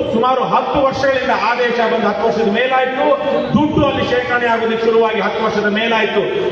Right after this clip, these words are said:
ಇಲ್ಲಿ ತನಕ ಯಾವುದೇ ಕ್ರಿಯಾ ಯೋಜನೆಗಳು, ಜನಪರ, ಜನ ಕಲ್ಯಾಣ ಯೋಜನೆಗಳನ್ನ ನಮ್ಮ ಸರ್ಕಾರ ಜಾರಿ ಮಾಡಿಲ್ಲ. ಆ ಹಿನ್ನೆಲೆಯಲ್ಲಿ ಸತತವಾಗಿ ನ್ಯಾಯಾಂಗ ಹೋರಾಟವನ್ನ ಮಾಡ್ತಾ ಬಂದಿರುವಂತಹ ಹಿರೇಮಠರು ಇದನ್ನ ನಾವು ಜನರ ಹೋರಾಟವನ್ನ,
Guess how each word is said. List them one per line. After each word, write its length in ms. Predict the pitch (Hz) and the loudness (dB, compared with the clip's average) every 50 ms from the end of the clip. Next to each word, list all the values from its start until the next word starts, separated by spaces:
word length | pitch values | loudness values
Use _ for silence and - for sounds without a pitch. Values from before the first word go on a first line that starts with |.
| - 202 | 0 0
ಇಲ್ಲಿ 300 | 214 226 240 233 240 233 | 0 0 0 0 0 0
ತನಕ 340 | 226 226 233 233 208 196 | 0 0 0 0 0 0
ಯಾವುದೇ 400 | 196 175 175 190 226 240 240 - | 0 0 2 2 0 0 0 0
ಕ್ರಿಯಾ 380 | - - - 214 208 220 220 220 | 0 0 -2 -2 0 0 0 0
ಯೋಜನೆಗಳು, 920 | 208 208 220 202 - - 208 202 208 214 226 240 247 - - - - - - 185 | 0 0 0 0 0 0 2 2 2 2 2 2 2 0 0 0 0 0 0 0
ಜನಪರ, 480 | 196 214 220 - 220 214 - - 214 | 0 0 0 0 0 0 0 -2 -2
ಜನ 140 | 190 196 226 | -2 -2 -2
ಕಲ್ಯಾಣ 380 | 220 214 214 214 214 208 202 208 | -2 -2 -2 0 0 0 0 0
ಯೋಜನೆಗಳನ್ನ 680 | 202 202 202 196 202 202 202 196 202 208 202 208 220 233 240 233 - - - - - | 0 0 0 0 0 2 2 2 2 2 2 0 0 0 0 0 -2 -4 -4 -4 -4
ನಮ್ಮ 180 | 185 190 196 190 | -2 -2 -2 0
ಸರ್ಕಾರ 480 | 175 196 190 190 190 190 202 202 196 196 196 196 208 214 - 196 175 170 170 170 175 | 0 0 0 0 0 0 0 0 0 2 2 2 2 0 0 -2 -2 -2 -2 -2 0
ಜಾರಿ 220 | 180 185 196 202 | 0 0 0 0
ಮಾಡಿಲ್ಲ. 360 | 202 190 196 196 196 190 175 185 185 185 185 185 190 190 - - - - - - - - | 0 0 0 0 2 2 0 0 0 -2 -2 -2 -4 -4 -6 -10 -12 -12 -10 -6 -4 -2
ಆ 60 | 226 | 0
ಹಿನ್ನೆಲೆಯಲ್ಲಿ 560 | 220 226 233 247 254 247 254 254 247 247 233 | 0 0 0 0 0 2 2 0 0 0 -2
ಸತತವಾಗಿ 640 | 254 247 - 247 240 262 254 240 240 240 233 214 | -2 -2 -2 0 0 0 2 2 2 0 0 -2
ನ್ಯಾಯಾಂಗ 500 | 214 208 202 220 233 247 247 247 233 214 | -2 -2 0 0 0 -2 0 0 0 0
ಹೋರಾಟವನ್ನ 540 | 226 240 233 226 226 233 226 220 226 214 208 | 0 0 0 0 0 0 -2 -2 0 0 0
ಮಾಡ್ತಾ 280 | 208 214 208 - 226 214 | 0 -2 -2 0 -2 0
ಬಂದಿರುವಂತಹ 480 | 214 214 208 208 208 202 202 - 208 | 0 0 0 0 0 0 0 0 0
ಹಿರೇಮಠರು 600 | 190 180 196 214 240 - 226 226 - - 247 233 208 170 - - 123 120 - - - - - 214 | 0 2 2 2 2 0 0 -2 0 0 0 2 2 0 -2 -2 -2 -4 -4 -4 -4 -4 -2 0
ಇದನ್ನ 300 | 214 233 226 226 226 220 | 0 0 0 0 0 0
ನಾವು 240 | 214 214 202 - | 0 0 0 0
ಜನರ 160 | - 190 214 254 | 0 0 0 2
ಹೋರಾಟವನ್ನ, 680 | 262 254 233 226 254 254 262 262 262 269 269 262 254 | 2 2 2 2 2 2 2 2 2 0 0 0 0